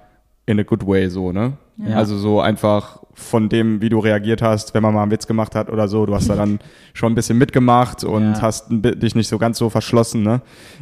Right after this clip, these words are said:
Speaker 1: Also f-, f-, vielleicht gebe ich euch nochmal einen Einblick <laughs> zur zehntausend Meter D M. Da haben wir uns eingelaufen und wir war, wir sind wirklich eine große Gruppe gewesen da, ne?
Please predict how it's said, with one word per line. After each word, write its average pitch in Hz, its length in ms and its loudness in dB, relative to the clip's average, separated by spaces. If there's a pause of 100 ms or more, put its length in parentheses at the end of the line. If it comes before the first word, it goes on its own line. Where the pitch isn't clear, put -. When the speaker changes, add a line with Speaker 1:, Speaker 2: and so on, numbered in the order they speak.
Speaker 1:
Also 107 380 4
f-, - 400 -8
f-, 98 340 -8 (240)
vielleicht 110 400 0
gebe 127 140 0
ich 120 120 -4
euch 113 120 -4
nochmal 113 160 2
einen 104 100 0
Einblick 123 540 0
<laughs> - 0 -
zur 135 180 2
zehntausend 131 500 4
Meter 131 280 4
D 110 100 4
M. 123 280 2 (440)
Da 110 100 0
haben 123 120 4
wir 135 60 8
uns 113 120 2
eingelaufen 131 960 4
und 117 240 2
wir 117 140 4
war, 104 260 0
wir 104 80 -2
sind 107 200 -2
wirklich 120 220 2
eine 110 80 0
große 120 320 0
Gruppe 107 420 2
gewesen 98 420 0
da, 101 200 2
ne? 120 220 -2